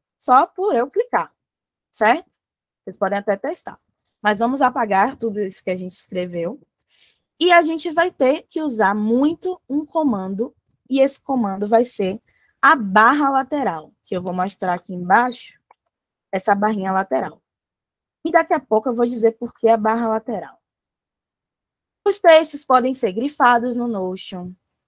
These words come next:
A gente tem aqui opções ao lado de cada linha, que a gente pode movê-la, segurando essa opção de pontinhos ao lado esquerdo.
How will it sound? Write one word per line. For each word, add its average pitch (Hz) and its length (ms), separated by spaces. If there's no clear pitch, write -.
A 214 120
gente 254 280
tem 208 280
aqui 202 260
opções 220 720
ao 226 140
lado 185 360
de 190 160
cada 277 580
linha, 208 720
que - 80
a 202 40
gente 196 260
pode 175 340
movê-la, 196 1160
segurando 190 640
essa 185 200
opção 175 460
de 185 220
pontinhos 185 640
ao 175 140
lado 165 200
esquerdo. 196 680